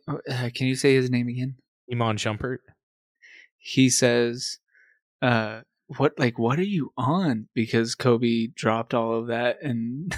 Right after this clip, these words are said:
Speaker 1: <laughs> was just going
Speaker 2: Yeah.
Speaker 1: off.
Speaker 2: Yeah, he just, he, yeah. So then you have, uh, Gary Payton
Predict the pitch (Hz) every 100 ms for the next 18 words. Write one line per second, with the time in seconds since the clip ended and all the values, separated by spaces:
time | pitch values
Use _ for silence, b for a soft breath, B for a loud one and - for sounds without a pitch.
0 | - 156 - 139 131 131 127 120 123 135
1 | 135 113 104 117 110 110 120 127 110 120
2 | 127 123 - - - 120 - 135 120 78
3 | _ _ b b b b - 147 143 151
4 | 160 151 139 131 127 123 113 107 101 98
5 | 120 127 113 - 123 139 165 185